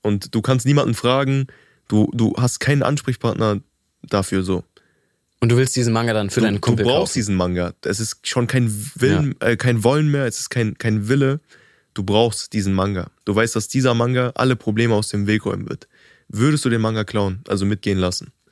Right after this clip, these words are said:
Speaker 2: Für mich selber nicht,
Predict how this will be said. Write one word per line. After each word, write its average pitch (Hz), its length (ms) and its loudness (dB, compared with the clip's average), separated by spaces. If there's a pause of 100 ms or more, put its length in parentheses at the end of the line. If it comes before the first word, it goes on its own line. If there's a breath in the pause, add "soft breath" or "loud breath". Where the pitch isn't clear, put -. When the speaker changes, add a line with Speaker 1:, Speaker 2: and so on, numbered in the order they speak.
(360 soft breath)
Speaker 2:
Für - 240 -2
mich 147 220 2
selber 151 520 2 (600)
nicht, 110 640 2